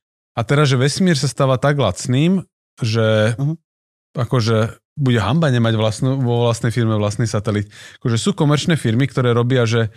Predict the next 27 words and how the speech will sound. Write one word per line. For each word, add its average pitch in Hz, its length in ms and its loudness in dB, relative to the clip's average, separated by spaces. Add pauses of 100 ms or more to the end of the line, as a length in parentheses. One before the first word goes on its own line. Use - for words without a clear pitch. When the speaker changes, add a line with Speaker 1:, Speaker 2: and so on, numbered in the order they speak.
(280)
Speaker 1:
tie 127 140 -4
trojučkové 147 520 0
satelity, 123 600 0
ktoré 117 840 0
napríklad 131 540 -2
by 120 100 0
mohli 117 480 0 (840)
analyzovať, 120 1000 0 (1000)
o, 113 120 -4 (360)
predajné 135 440 0
návyky. 98 600 -2
Že 113 180 -6
ty 113 120 -4
normálne, 139 300 2
že 117 180 0
máš 120 220 0
zmapovanú 143 500 0
celú 160 240 0
Zem 165 160 2
non-stop 120 460 -2
a 117 80 -4
zrazu 117 280 0
vidíš, 123 280 0
že 104 120 0 (380)
v 139 160 -2
Južnej 175 160 0
Amerike 123 480 0